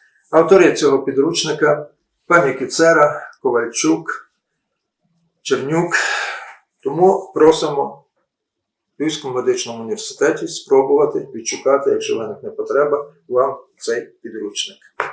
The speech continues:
Отак і потихеньку добігло, е, добігла до кінця сьогоднішня наша зустріч. Я представив вам ті новинки, які з'явилися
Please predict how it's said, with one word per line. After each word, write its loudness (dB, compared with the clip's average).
Отак 4
і 6
потихеньку 0
добігло, 4
е, 2
добігла 0
до 0
кінця -4
сьогоднішня -4
наша -2
зустріч. -4
Я 2
представив 2
вам -4
ті -6
новинки, -6
які -6
з'явилися -4